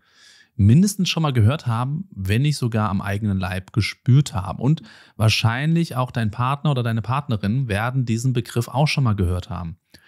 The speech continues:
Es geht um eine Zeit kurz vor der Periode, wo es einem wirklich nicht gut geht. Und wir beleuchten heute mal ganz ausführlich, warum das so ist, warum geht's einem da nicht gut, was passiert da genau. Vielleicht merkst du ja auch kurz vor der Periode, dass es dir irgendwie anders geht, aber du hattest es noch gar nicht auf dem Schirm, dass das ganze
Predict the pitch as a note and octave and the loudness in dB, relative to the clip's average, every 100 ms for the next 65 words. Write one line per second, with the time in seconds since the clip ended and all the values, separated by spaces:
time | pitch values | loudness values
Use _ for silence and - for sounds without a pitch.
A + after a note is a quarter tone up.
0 | _ _ - G#2+ F#2+ B2+ C#3+ B2+ A#2 G#2 | _ _ -2 0 2 -2 0 0 -2 -2
1 | B2 C3+ - C3 - B2 A2 A2 G#2+ C3+ | -2 -2 -4 -4 -2 -2 0 2 2 2
2 | C#3+ A2+ C#3 - C3 B2+ A2+ C#3+ - - | 0 -2 -4 -4 -2 0 0 -2 -4 0
3 | C#3 F3 - - G3 A3 - E2 - F#2+ | 0 0 -6 -2 -2 -2 -4 -6 -4 -4
4 | G2+ B2+ C#3+ C#3 G#2 G2 C#3+ - C3 B2+ | 0 0 0 0 0 0 -2 0 0 0
5 | C3 B2 B2+ A#2 A#2 G2+ - - E3 A2 | -2 -4 -4 -6 -6 -8 -6 0 2 2
6 | D#3 - _ _ _ _ _ - F#2 G2 | -6 -14 _ _ _ _ _ 0 4 4
7 | C3 E3+ F#3+ G#3 A3 - _ - G2 A2 | 4 2 -4 -6 -8 -12 _ -4 0 0
8 | B2+ - B2+ C3 C3 C#3 - C3+ A2 A#2 | -2 -4 -4 -4 -4 -4 -4 -4 -2 -4
9 | A2+ G2 B2 A#2 G#2 F#2 G2+ F#3+ - _ | -4 -4 -4 -2 0 2 2 -2 -6 _
10 | _ _ _ _ _ _ _ - - A2 | _ _ _ _ _ _ _ -8 0 2
11 | G2+ G2 G#2 - D3+ F#2+ F2+ G2 - F#2 | 2 0 -2 -2 -2 -2 -4 -6 -4 -2
12 | G2 F#2 F#2+ F#2+ F#2+ F#2+ F#2+ G2+ F#2+ G2 | -2 -2 -2 -4 -4 -6 -6 -6 -6 -6
13 | F#2+ - G2+ A#2 - B2 C3 G2 G2 G2 | -8 -4 0 0 0 -2 -2 -4 -4 -8
14 | - G2+ F#2+ G2 G2 F#2+ F2+ - C#3+ D3+ | -6 -8 -6 -4 -4 -4 -2 2 4 2
15 | G2+ F#2+ - G2 G2 F#2+ | -2 -6 -4 -4 -4 -6